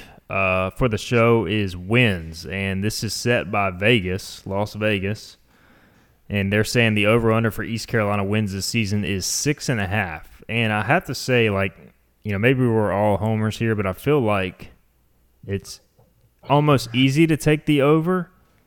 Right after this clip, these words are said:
but clearly Vegas knows. Vegas always knows. And, you know, you do look at the schedule, and I think what Vegas is basing this on is, well, E C U is gonna be underdogs in four games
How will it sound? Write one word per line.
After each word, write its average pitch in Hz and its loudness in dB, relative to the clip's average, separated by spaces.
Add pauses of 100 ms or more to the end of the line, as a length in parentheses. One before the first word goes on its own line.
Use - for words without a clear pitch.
(560)
but - -4
clearly 143 6
Vegas 117 4
knows. 120 4
Vegas 123 2
always 107 2
knows. 87 -4 (180)
And, 101 0
you 107 -2
know, 113 4
you 117 2
do 165 4
look 143 4
at 120 -4
the 98 -6
schedule, 95 0 (1080)
and 120 0
I 113 4
think 139 0
what 117 4
Vegas 113 2
is 92 -4
basing 104 0
this 90 -4
on 98 -2
is, 87 -8
well, 101 0
E 127 2
C 120 -4
U 120 2
is 104 -2
gonna 110 0
be 107 0
underdogs 95 -2 (420)
in 98 -6
four 120 0
games 95 -4